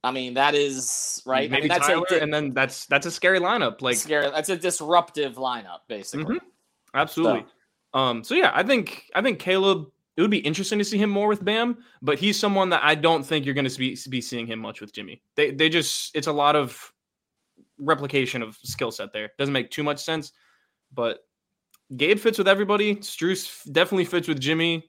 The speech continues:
Speaker 2: uh, as long as his shot is falling, and Caleb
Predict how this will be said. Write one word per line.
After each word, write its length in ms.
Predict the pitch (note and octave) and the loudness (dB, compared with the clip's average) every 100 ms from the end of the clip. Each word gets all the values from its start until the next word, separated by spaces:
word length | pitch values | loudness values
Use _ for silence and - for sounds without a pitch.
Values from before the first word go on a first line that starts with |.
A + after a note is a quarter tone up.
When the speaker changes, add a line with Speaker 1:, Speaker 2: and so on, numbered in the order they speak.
| - | -4
Speaker 2:
uh, 60 | C3 | -2
as 180 | B2 | 0
long 180 | C#3 E3 | 0 0
as 60 | C3+ | -2
his 140 | A#2 | -4
shot 220 | - C#3 | 2 2
is 120 | B2+ - | 2 -2
falling, 420 | A#2+ A#2+ A#2 A#2 _ _ | -2 -2 -4 -8 _ _
and 360 | B2 B2 A#2+ G#2+ - | -2 0 -2 -6 -8
Caleb 380 | C#3 A3+ E3+ | -4 -2 -4